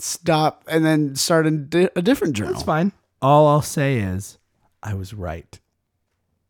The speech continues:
Speaker 1: All right.
Speaker 2: <laughs>
Speaker 1: Is that all that's in that entry?
Speaker 2: Now is about new beginnings and relationship repair.
Speaker 1: Relationship repair. All right.
Speaker 2: All
Speaker 1: I'm
Speaker 2: will be well.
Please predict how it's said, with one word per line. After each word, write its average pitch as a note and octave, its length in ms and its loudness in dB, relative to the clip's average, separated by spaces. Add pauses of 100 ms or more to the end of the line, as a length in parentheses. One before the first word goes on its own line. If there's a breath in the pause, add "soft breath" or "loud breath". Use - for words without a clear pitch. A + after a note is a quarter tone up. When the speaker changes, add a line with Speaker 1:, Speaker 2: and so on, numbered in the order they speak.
(600)
Speaker 1:
All F#2+ 80 -12
right. C4 420 4
Speaker 2:
<laughs> - 60 2
Speaker 1:
Is D#3 160 2
that D#3 200 4
all D3+ 240 8
that's D3 320 0
in D#3 160 0
that D#3 140 4
entry? F#3+ 520 2
Speaker 2:
Now C#3 500 6
is E3+ 120 4
about D#3 320 2
new C#3 180 4
beginnings C3 680 0 (180)
and G#2 200 0
relationship G2+ 760 -6
repair. A2 480 -8 (1200)
Speaker 1:
Relationship A2+ 680 -4
repair. A#2 520 -2
All F#2+ 160 -6
right. B2+ 300 0
Speaker 2:
All A#2+ 180 2
Speaker 1:
I'm B2 60 2
Speaker 2:
will C3 160 2
be B2+ 160 0
well. G#2+ 400 -2